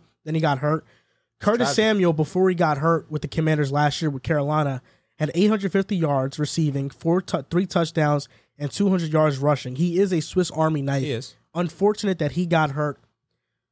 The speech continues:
Speaker 1: But looking at Washington, twenty-third ranked offense, twenty-fifth ranked defense, I am surprised at how mediocre they have been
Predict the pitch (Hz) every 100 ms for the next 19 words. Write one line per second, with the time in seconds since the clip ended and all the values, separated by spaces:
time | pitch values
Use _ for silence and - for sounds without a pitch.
0 | _ _ - 196 269 285 226 165 160 156
1 | 156 151 147 135 127 _ _ _ _ _
2 | _ - 233 247 233 208 190 185 165 151
3 | - 151 151 - 180 180 - 170 156 151
4 | 139 151 - 135 127 - _ _ _ _
5 | 165 233 294 269 247 - 180 180 175 147
6 | 131 151 147 143 165 165 151 - _ _
7 | _ _ _ _ _ _ 156 226 269 240
8 | 190 214 208 170 165 165 175 151 127 151
9 | 175 220